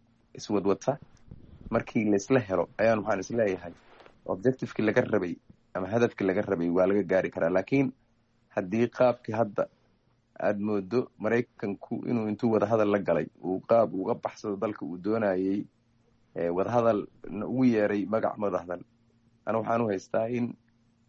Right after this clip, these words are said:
ee, dowladda Afghanistan, ee, la dibindaabiyeeyey oo loo hoosaasiyey cadow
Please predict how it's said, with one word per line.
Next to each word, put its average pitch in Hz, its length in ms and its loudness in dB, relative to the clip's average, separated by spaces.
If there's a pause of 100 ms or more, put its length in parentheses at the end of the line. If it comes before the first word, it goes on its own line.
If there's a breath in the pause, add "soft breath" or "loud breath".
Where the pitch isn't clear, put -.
(260)
ee, 104 400 -6
dowladda 110 420 4
Afghanistan, 101 680 0 (800)
ee, 76 500 -2 (180)
la 92 380 2
dibindaabiyeeyey 98 1000 2 (540)
oo 95 160 2
loo 120 280 6
hoosaasiyey 92 760 2 (180)
cadow 101 320 2